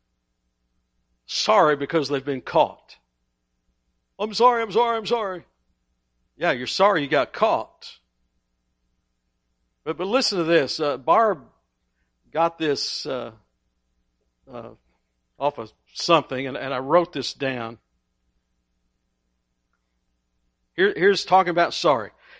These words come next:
Here's the thing about sorry. "Oh, I'm sorry, I'm sorry, I'm sorry." Here's the thing about sorry. It's just a word. It doesn't m-,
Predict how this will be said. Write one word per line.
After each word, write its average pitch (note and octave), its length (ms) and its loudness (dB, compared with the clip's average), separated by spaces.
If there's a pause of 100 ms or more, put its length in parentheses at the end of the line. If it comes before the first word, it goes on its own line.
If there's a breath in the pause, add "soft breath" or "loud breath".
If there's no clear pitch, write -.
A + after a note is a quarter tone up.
Here's C4 340 4
the A3+ 140 -2
thing A#3 320 4
about F#3 400 4
sorry. C3 640 2 (840)
"Oh, A3 80 -2
I'm G#3+ 120 -6
sorry, A3+ 260 0
I'm A3 100 -6
sorry, A3+ 200 -8
I'm B3+ 80 -14
sorry." G#3+ 240 -10 (1160)
Here's G#3+ 160 -4
the B3+ 80 -6
thing A#3 260 6
about F#3+ 280 4
sorry. C#3+ 460 4 (160)
It's F#3+ 180 2
just D#3+ 320 0
a C#3+ 40 4
word. B2 540 -2 (1400)
It D3+ 100 -6
doesn't F#3+ 340 4
m-, F3 240 -4